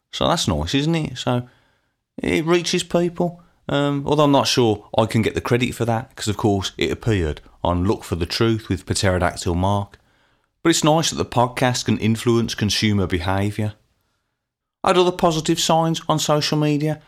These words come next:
with comments from Daniel Armstrong and the Ballad of Balf, who were impressed with the Four Diddles and a Dum game. So yeah, that's good. Hopefully people have been playing along while they've been listening to Iron Maiden.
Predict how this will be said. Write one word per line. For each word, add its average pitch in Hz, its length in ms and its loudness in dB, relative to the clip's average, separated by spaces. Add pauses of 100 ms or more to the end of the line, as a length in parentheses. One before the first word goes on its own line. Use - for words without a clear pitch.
(180)
with - 140 -4
comments 139 320 2
from 117 160 0
Daniel 120 320 4
Armstrong 113 540 0 (120)
and 127 80 0
the 127 60 0
Ballad 127 240 4
of 98 100 -4
Balf, 139 380 0 (360)
who 175 120 6
were 165 80 6
impressed 151 720 -2 (160)
with 117 80 0
the 120 80 2
Four 117 320 4
Diddles 104 420 0
and 104 80 2
a 95 60 2
Dum 120 320 2
game. 127 420 0 (580)
So - 140 -2
yeah, 190 220 0
that's 185 160 0
good. 82 260 -4 (540)
Hopefully 170 240 4
people 131 240 0
have 95 80 -2
been 98 140 2
playing 101 280 2
along 131 360 2
while 110 200 0
they've 98 140 0
been 101 160 0
listening 117 260 0
to 104 140 0
Iron 92 200 2
Maiden. 107 500 -2